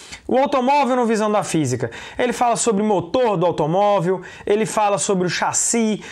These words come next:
sobre freio, carroceria, prevenção de acidentes, tudo à luz da física. Eu tenho outro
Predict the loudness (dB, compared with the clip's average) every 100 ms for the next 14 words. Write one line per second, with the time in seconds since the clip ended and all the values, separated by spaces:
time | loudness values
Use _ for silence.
0 | -12 -6 0 0 2 0 -4 -2 2 4
1 | 4 4 0 -2 -10 -6 0 2 2 0
2 | 0 0 0 2 2 2 0 -2 -8 -10
3 | -2 0 0 0 0 0 0 0 0 0
4 | 0 0 0 -4 -8 -16 -8 -2 0 2
5 | 2 2 2 2 2 0 0 0 2 0
6 | -4 -6 -8 -16 -16 -6 -2 0 2 2
7 | 2 4 2 0 -4